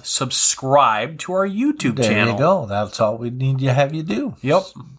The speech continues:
Speaker 2: subscribe.
Speaker 1: 'Cause
Speaker 2: As
Speaker 1: here's
Speaker 2: of
Speaker 1: the thing, is
Speaker 2: today.
Speaker 1: we need more subscribers to our YouTube channel so we can have a custom U R L.
Speaker 2: Yeah. It would be nice
Speaker 1: So,
Speaker 2: to have that.
Speaker 1: it would make it easier for you guys to find us. So instead of saying, you know, youtube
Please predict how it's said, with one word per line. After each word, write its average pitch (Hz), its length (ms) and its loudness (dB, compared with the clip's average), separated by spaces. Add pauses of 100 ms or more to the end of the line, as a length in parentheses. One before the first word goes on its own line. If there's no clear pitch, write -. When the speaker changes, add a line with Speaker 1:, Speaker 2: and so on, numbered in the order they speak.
(300)
Speaker 2:
subscribe. - 840 -4
Speaker 1:
'Cause 143 220 -2
Speaker 2:
As 120 180 0
Speaker 1:
here's 170 220 2
Speaker 2:
of 175 100 -2
Speaker 1:
the 196 80 2
thing, 269 140 2
is 123 140 2
Speaker 2:
today. 123 100 -4
Speaker 1:
we 165 140 0
need 165 380 -2
more 147 180 0
subscribers 143 680 0
to - 100 -4
our 120 80 0
YouTube 196 320 -4
channel 117 320 -6
so - 160 -2
we - 80 -2
can 170 80 -4
have 175 100 -2
a 170 60 -6
custom 170 440 -4
U 151 160 -4
R 143 180 6
L. 117 320 0 (100)
Speaker 2:
Yeah. 131 600 2 (240)
It - 60 -20
would 107 120 -18
be 110 100 -8
nice 107 140 0
Speaker 1:
So, 135 160 6
Speaker 2:
to 131 60 6
have 127 220 0
that. 107 380 -4 (340)
Speaker 1:
it 147 100 2
would 147 120 0
make 143 180 2
it 139 140 -2
easier 151 320 0
for 120 140 -8
you 139 160 -4
guys 120 260 2
to - 80 -16
find 117 380 -2
us. - 400 -12 (220)
So - 160 -8
instead 131 280 0
of 123 100 -2
saying, 117 460 -2
you 113 100 -4
know, 107 180 -4
youtube 117 760 -2